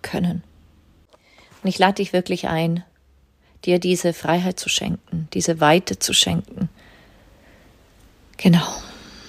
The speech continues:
Ja, unser Leben ist zu kurz für später. Es darf jetzt einfach sein. Es darf jetzt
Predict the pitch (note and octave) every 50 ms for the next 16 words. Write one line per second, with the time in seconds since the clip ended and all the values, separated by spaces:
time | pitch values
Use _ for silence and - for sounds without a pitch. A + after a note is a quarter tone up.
0 | - - - - - - _ - _ _ _ _ _ _ _ - _ _ - -
1 | - - F3 F3 - - - - _ _ _ _ _ _ _ _ _ _ _ _
2 | - - - G#3+ G#3 G3 F#3 E3 E3+ E3+ E3 E3+ D#3+ D#3+ - - - - - -
3 | - - - - - - F3+ - - - - - - - - - - _ _ _
4 | _ _ _ _ _ _ _ _ _ _ _ _ _ _ _ _ _ _ _ _
5 | _ _ _ _ _ _ _ - - - D#3+ - - D#3+ D#3+ - - - D#3 D#3
6 | D3+ D3+ - - - - A2+ A2 G2 - - E3 - - - F#3 F3 E3+ D#3+ -
7 | _ _ _ _ _ _ _ _ _ _ _ _ _ _ - - - - - -
8 | - - - E3 D#3 - - E3 D#3 D3 - - - - - -